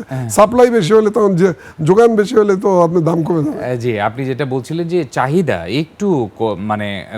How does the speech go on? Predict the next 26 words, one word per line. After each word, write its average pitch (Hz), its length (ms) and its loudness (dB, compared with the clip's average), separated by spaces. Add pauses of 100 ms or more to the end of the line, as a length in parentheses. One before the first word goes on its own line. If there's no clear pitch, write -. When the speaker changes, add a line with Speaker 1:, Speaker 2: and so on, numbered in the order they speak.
Speaker 1:
কমেছে, 120 420 -4
আমি 123 160 -4
সেলস 165 400 0
বলেছিলাম 139 440 -2
যে 120 80 -6
কমেছে, 113 460 -8
সেলসও 151 340 -4
কমেছে 127 340 -6
comparatively, 117 640 -6
but 104 120 -4
চাহিদা 120 280 -4
একটু 123 160 -8
কমেছে, 107 380 -8 (380)
দামটা 175 360 2
অনেক 170 220 0
বড় 139 160 4
ফ্যাক্টর। 117 400 -6 (420)
এখনো 208 480 2
মধ্যবিত্তদের 175 960 2
নাগালের 143 400 2
বাইরে 143 320 2
কিন্তু 147 260 -2
অনেক 127 200 -2
ফ্ল্যাটের 117 300 -6
প্রাইস 127 440 -2
রয়েছে, 98 400 -8